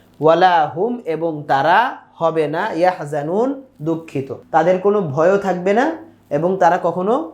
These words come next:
দুঃখিতও হবে না। অর্থাৎ আল্লাহ তাআলা আমাদেরকে বলছেন যে আল্লাহ তাআলার পক্ষ থেকে দুনিয়াতে হিদায়াত আসবে,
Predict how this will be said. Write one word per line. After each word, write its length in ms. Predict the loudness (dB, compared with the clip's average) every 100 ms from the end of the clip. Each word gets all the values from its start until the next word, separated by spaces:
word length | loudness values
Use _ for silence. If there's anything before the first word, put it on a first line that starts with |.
| -8
দুঃখিতও 600 | -6 -4 -4 2 2 2
হবে 260 | -2 -4
না। 160 | -6 -10 -18 _ _
অর্থাৎ 380 | 0 2 2 2 0 -12 _ _ _
আল্লাহ 260 | -2 0 2
তাআলা 260 | 0 2
আমাদেরকে 440 | 0 -2 -4 -6 -6
বলছেন 480 | -4 -6 -6 -8 -10 -16 _
যে 100 | -4
আল্লাহ 320 | 0 4 2 2
তাআলার 240 | 0 0 -2
পক্ষ 260 | -6 -4 -4
থেকে 300 | 0 2 2
দুনিয়াতে 440 | 0 -2 -2 -2
হিদায়াত 480 | -2 0 2 2 0
আসবে, 520 | -4 -4 -4 -4 -8